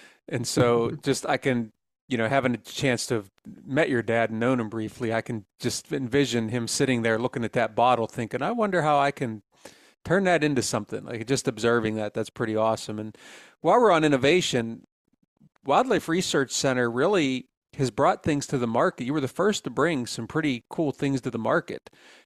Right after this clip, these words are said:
Speaker 1: you wanna talk about some of those things? You already mentioned the scent dripper, or scent wicks come to mind. You already mentioned the Trails End three oh seven, which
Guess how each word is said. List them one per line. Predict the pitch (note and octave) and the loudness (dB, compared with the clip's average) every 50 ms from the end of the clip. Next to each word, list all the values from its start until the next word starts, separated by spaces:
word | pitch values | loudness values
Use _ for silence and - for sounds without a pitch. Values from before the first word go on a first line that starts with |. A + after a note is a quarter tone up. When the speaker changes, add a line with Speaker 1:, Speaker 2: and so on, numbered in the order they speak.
| - | -4
Speaker 1:
you | - F#3 | 0 2
wanna | F#3+ D#3 | 2 2
talk | - E3 D#3+ D#3+ - | 4 4 2 2 2
about | D#3+ D#3 E3 D3+ - | 2 2 2 2 2
some | - F3 D3+ | 0 0 2
of | C#3+ | 2
those | C3 C3+ C#3+ D#3 - | 2 2 2 0 0
things? | - - D3+ C3 B2 | -2 -2 -2 0 2
You | D3 | 2
already | E3+ D#3 C3+ | 2 2 2
mentioned | B2 C3+ D3 D3+ - D3 C3 | 2 0 0 -2 -2 -6 -6
the | A#2 A#2 | -6 -4
scent | - - C#3+ B2 - - | -2 0 0 0 0 0
dripper, | A#2 C3+ D3 - - E3 D3 C#3+ B2+ | 0 0 0 0 2 2 4 4 2
or | A#2 | 2
scent | - - - D3+ C#3 - | 0 0 2 2 2 0
wicks | A#2 A#2+ C#3 D3 - - - | 0 0 0 0 -2 -4 -4
come | - E3 D#3 D3+ | -2 -2 -2 -2
to | C#3+ C#3+ | -2 0
mind. | C#3+ C#3 C#3 C#3+ C#3+ C#3+ | 0 2 2 2 0 0
You | C3 B2+ | 2 2
already | B2+ C3 B2 B2+ | 2 2 0 0
mentioned | B2 B2 B2+ C3+ - - B2 | -2 -2 -4 -4 -6 -8 -10
the | - | -10
Trails | - - - C#3 B2+ B2+ B2+ A#2+ A2 | -12 -8 -4 0 0 2 2 0 0
End | B2 A#2+ A#2+ A#2 - | 0 -2 -2 -4 -4
three | - B2+ B2 A#2+ | -4 -2 0 0
oh | A2+ A#2 | 0 0
seven, | - - C#3 B2+ A#2+ C3 C3 B2 | -2 0 0 0 2 2 0 0
which | A#2+ A#2 - - - - | -2 -4 -4 -6 -12 -14